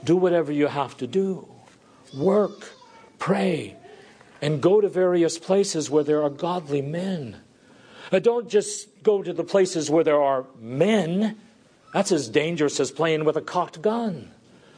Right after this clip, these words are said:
Go to the places where they are, where there are godly men.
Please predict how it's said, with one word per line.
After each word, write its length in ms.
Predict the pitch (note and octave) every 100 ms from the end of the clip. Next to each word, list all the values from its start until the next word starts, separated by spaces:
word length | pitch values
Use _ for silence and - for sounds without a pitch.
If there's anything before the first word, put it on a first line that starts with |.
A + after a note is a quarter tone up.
| - - - - - C3
Go 200 | E3+ A#3
to 140 | A3
the 80 | F#3
places 500 | - G3 F#3+ F#3 D3
where 160 | D#3+ D#3+
they 200 | D#3+ D#3+
are, 280 | D3+ C#3+ C#3
where 160 | D3+ D3+
there 140 | D3
are 240 | C#3 C3+ C#3+
godly 840 | B2 G#2+ F3+ A3+ G3+ D#3+ G3+ E3
men. 460 | D#3 C3+ A#2+ F#2+